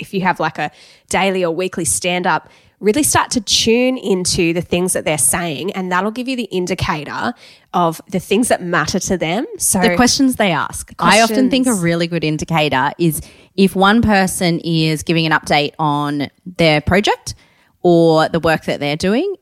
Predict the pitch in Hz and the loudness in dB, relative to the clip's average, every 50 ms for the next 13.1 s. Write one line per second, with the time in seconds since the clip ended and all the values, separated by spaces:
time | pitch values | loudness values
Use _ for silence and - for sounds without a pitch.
0 | _ - _ _ _ - 160 175 175 170 170 - - - _ _ _ _ _ - | _ -20 _ _ _ -2 0 2 2 0 -2 -4 -8 -16 _ _ _ _ _ -8
1 | 190 185 - - 202 196 196 208 185 180 - - 214 196 196 170 165 175 190 226 | -6 -6 -4 -2 -2 -2 0 0 0 -2 -2 -8 -4 0 0 0 0 2 2 2
2 | 302 - - - - 277 277 - - - 269 262 240 - - 202 202 196 190 185 | 2 2 0 -4 -2 -2 -2 -2 -2 -2 -2 -2 -2 0 0 2 2 2 2 -2
3 | 170 _ _ - 202 208 - - 190 - - 170 175 175 - - - 160 156 165 | -6 _ _ 0 2 2 2 2 0 2 2 0 2 0 -4 -6 -2 -2 -2 -2
4 | - - - - 139 - 147 180 180 _ _ _ _ _ _ - 180 185 208 220 | -2 -6 -12 -12 -8 -6 -6 -6 -6 _ _ _ _ _ _ -6 0 2 2 4
5 | 247 262 233 233 220 208 208 202 - - - - - - 190 190 190 190 185 180 | 2 2 2 2 0 0 0 -2 -4 -10 -14 -12 -4 0 0 2 2 2 0 -2
6 | - - 190 - - 226 240 233 - - 320 - - 285 277 277 262 240 - - | -2 -2 -4 -2 0 0 0 0 0 -6 -6 -4 0 2 4 4 4 2 0 -2
7 | - 175 180 165 143 139 143 156 170 175 180 180 175 175 165 160 165 - 165 165 | -2 0 0 2 0 0 -2 -2 -4 -4 -4 -2 -2 0 0 -2 -2 -2 -2 -4
8 | 160 165 - - 165 156 151 131 - - 285 285 220 165 - - 196 - - 240 | -4 -4 -2 -2 0 0 0 -2 -2 -4 0 0 0 0 0 -2 -6 -4 -2 -2
9 | 226 220 - _ _ _ _ _ - - - 240 208 190 185 - 170 185 262 320 | -2 -2 -4 _ _ _ _ _ -10 -2 2 2 2 2 2 2 0 0 0 0
10 | - - 269 240 220 208 180 185 - 196 175 147 156 156 - - 208 190 - 214 | -2 -2 0 0 0 0 -2 -4 -4 0 0 0 0 0 -4 -8 -8 -8 -4 -4
11 | 220 226 220 - 240 233 226 208 185 180 175 165 160 160 131 151 151 143 139 139 | -4 -4 -4 -4 -4 -2 -2 -2 -2 -2 -2 -2 -2 -2 -4 -4 -6 -6 -6 -6
12 | 135 139 - - - - 160 - - - _ _ - 220 226 220 208 202 196 202 | -8 -8 -10 -10 -12 -12 -12 -14 -16 -18 _ _ -8 -4 -2 -2 0 2 2 2
13 | 196 202 | 2 2